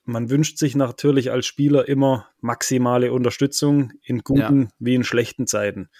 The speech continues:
Speaker 2: Ja.
Speaker 1: Andersrum, jetzt als Fan und Zuschauer wünscht man sich, dass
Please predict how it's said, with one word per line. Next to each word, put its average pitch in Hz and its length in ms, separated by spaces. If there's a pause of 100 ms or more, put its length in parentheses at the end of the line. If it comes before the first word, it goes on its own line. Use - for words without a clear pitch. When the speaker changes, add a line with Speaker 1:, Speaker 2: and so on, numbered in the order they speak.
(320)
Speaker 2:
Ja. 104 180 (1000)
Speaker 1:
Andersrum, 156 540
jetzt 147 360
als - 480
Fan 143 400
und 143 200
Zuschauer 156 720 (420)
wünscht 143 300
man 156 80
sich, 147 320
dass - 480